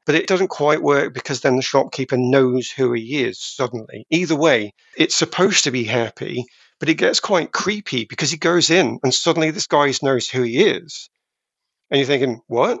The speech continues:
No, no, no, that's not right. He's not famously done anything. He was in the quantum realm. Nobody knows anything different. This universe has changed."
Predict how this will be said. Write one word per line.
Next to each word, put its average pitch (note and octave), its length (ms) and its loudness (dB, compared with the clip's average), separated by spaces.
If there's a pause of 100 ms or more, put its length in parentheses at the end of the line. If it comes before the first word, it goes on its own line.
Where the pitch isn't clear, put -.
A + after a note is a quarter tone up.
(140)
No, F3 100 2
no, F3 100 2
no, F3+ 220 2
that's D#3 220 0
not D3 160 0
right. D#3+ 260 0
He's C#3 140 -10
not F3 180 -2
famously E3 640 -4
done C#3+ 220 2
anything. B2 320 -2
He C#3 100 -10
was A3 140 -8
in G#3+ 80 -2
the E3+ 40 -4
quantum C3 400 -2
realm. A#2+ 400 0
Nobody F#3 300 -2
knows C3+ 240 -2
anything D#3 440 -2
different. - 520 -14 (400)
This A#3 200 -2
universe A3+ 420 2
has - 160 -6
changed." D3+ 840 0